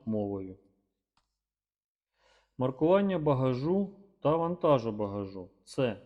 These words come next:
розміщення безпосередньо на вантажі,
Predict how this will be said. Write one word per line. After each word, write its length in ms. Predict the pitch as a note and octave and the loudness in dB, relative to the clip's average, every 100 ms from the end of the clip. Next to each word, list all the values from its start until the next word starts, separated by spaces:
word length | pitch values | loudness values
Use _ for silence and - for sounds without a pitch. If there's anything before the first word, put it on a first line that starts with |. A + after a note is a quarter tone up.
| - | -6
розміщення 600 | A#2+ A#2+ E3 F3+ - C3 | -4 -2 -2 -4 -6 -4
безпосередньо 880 | A#2+ C3 - D3 - D3+ C#3+ A2+ A2 | -2 -4 -4 -6 -2 0 2 0 -2
на 140 | B2 C3 | 0 0
вантажі, 680 | B2+ A#2+ A2 G2 F#2+ G#2+ | 0 -2 -4 -4 -8 -8